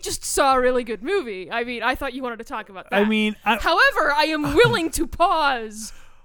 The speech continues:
Speaker 1: all of this.
Speaker 2: I, I'm just curious about one thing.
Speaker 1: Lay it on me.
Speaker 2: And then we can move on.
Speaker 1: Lay it on me.
Speaker 2: Do, do more of the fan fictions completely retcon the second movie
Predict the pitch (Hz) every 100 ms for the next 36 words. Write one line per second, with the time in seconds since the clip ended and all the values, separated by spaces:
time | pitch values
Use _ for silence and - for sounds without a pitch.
0 | - 359 392 403 359 302 254 254 202 196
1 | 208 208 208 196 247 226 - 247 233 226
2 | - 170 156 135 139 160 170 175 170 170
3 | 139 135 139 - 175 - 73 - 226 -
4 | 165 151 151 160 151 170 156 143 135 123
5 | 127 143 107 185 175 - - 247 - -
6 | - - 151 175 180 185 - 175 156 175
7 | 170 170 160 175 208 240 247 247 208 202
8 | 202 - 208 196 190 208 196 - 196 185
9 | - 156 - 190 175 151 131 131 196 233
10 | - 247 262 262 247 - 247 - 254 254
11 | 254 254 262